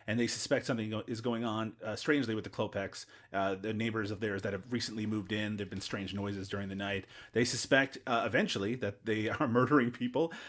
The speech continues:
uh, 'cause one of their other neighbors, uh, vanish, and they don't know what's happening to them. They find some strange bones pop up, and then at the end of the movie,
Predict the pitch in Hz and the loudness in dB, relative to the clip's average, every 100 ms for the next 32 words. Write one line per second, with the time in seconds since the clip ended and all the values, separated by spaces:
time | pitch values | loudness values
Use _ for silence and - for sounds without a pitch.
0 | - 120 - 147 - - - 123 123 120 | -2 2 6 6 4 -2 4 6 6 8
1 | 120 120 120 113 113 117 120 107 110 117 | 6 8 6 6 4 2 2 0 2 0
2 | 147 - 104 104 107 107 104 - 135 160 | 0 0 0 2 0 0 -2 0 0 0
3 | 151 151 160 156 135 101 98 - 101 90 | 0 2 2 2 2 2 0 -2 -4 -6
4 | - 101 98 113 131 151 139 - - - | -6 -4 -2 0 2 2 -2 -8 -20 -16
5 | - 131 131 139 135 - - _ 143 151 | -2 -2 4 2 2 -4 -20 _ 4 6
6 | 160 160 - - 135 131 156 147 196 285 | 6 2 -6 -14 -10 2 6 6 6 4
7 | 247 - _ _ _ - 131 160 156 175 | 2 -4 _ _ _ 0 2 4 4 4
8 | 160 202 156 156 | 4 4 6 6